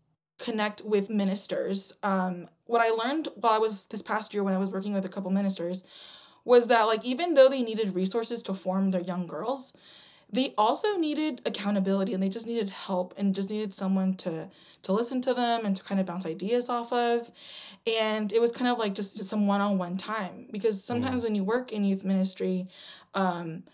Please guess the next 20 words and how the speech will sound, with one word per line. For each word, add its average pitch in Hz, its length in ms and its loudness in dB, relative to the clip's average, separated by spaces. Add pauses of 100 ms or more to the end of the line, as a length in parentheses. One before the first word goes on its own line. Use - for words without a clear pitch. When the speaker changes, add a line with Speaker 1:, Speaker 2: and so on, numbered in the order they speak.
(140)
Speaker 1:
or 185 180 4
in 180 120 0
a 180 40 0
parish, 185 560 2 (580)
even 240 260 2
though 240 60 8
you 220 180 2
have 226 180 0
a 214 40 2
lot 190 160 4
of 190 80 4
volunteers, 214 800 0
your 226 180 2
work 208 440 -2
can 214 240 -6
end 202 240 0
up 196 220 -2
just 196 260 -2
being 190 320 2
you, 240 460 -2